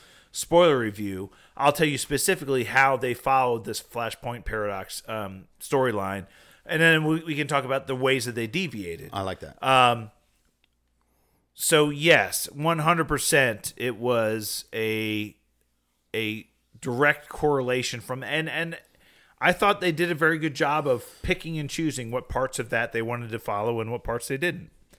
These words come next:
Speaker 1: So yeah.
Speaker 2: Well, coming from a comic book enthused, that's, that's a good, that's a good sign. Um, what did you think about the visual effects and action sequences in the film, specifically the C G I? How was it?
Speaker 1: Wow, that's,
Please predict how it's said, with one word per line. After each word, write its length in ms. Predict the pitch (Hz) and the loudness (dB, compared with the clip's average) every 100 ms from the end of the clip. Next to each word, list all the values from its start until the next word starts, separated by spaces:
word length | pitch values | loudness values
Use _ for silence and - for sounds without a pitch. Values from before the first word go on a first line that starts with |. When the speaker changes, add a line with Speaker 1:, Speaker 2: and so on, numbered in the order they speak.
| _ _ _ _ _ | _ _ _ _ _
Speaker 1:
So 160 | - | -2
yeah. 160 | 180 180 - | 0 0 -6
Speaker 2:
Well, 100 | 110 | -12
coming 280 | - 123 135 | -4 -2 0
from 260 | - 123 | 0 0
a 60 | 120 | 0
comic 340 | - 127 123 | -2 -2 -2
book 320 | - 120 - - _ _ _ | 0 -2 -2 -18 _ _ _
enthused, 580 | 131 131 151 147 117 110 | -2 2 4 6 4 0
that's, 300 | 117 117 - | -2 -2 -8
that's 300 | - 127 - | -2 -2 -2
a 60 | 113 | -4
good, 280 | 113 110 - _ | -4 -4 -8 _
that's 180 | 123 131 | -4 -2
a 40 | |
good 160 | 117 113 | -4 -2
sign. 380 | 123 123 90 85 _ _ _ _ _ | -4 -4 -6 -10 _ _ _ _ _
Um, 360 | 170 156 147 143 - - - - | 2 4 4 2 -4 -20 -4 2
what 120 | 226 | 2
did 160 | 220 | 2
you 60 | 180 | 0
think 180 | 196 190 | 4 4
about 240 | 160 151 | 4 4
the 80 | 139 | 2
visual 400 | 120 147 151 127 | 4 4 4 2
effects 400 | - 143 131 - | 2 0 -2 -4
and 100 | 120 - | -8 -4
action 460 | 127 131 - 127 113 | -2 -2 -4 -4 -2
sequences 680 | - 139 - 107 101 98 | -4 -4 -4 -6 -6 -8
in 160 | - 110 | -6 -4
the 100 | 101 | -4
film, 420 | - 110 90 82 - - | -6 -6 -6 -8 -14 -18
specifically 720 | - 160 - 254 - - 170 | -10 -4 -2 -2 -2 -2 -2
the 120 | 120 | -2
C 240 | 117 - 135 | -4 -4 -4
G 260 | 117 117 | -2 0
I? 280 | 107 98 80 | 0 0 -4
How 160 | 90 104 | -6 -4
was 240 | 98 92 | -4 -4
it? 140 | 80 - _ | -10 -12 _
Speaker 1:
Wow, 580 | 87 85 90 92 87 78 | -16 -4 0 0 -2 -8
that's, 260 | 85 120 | -6 -6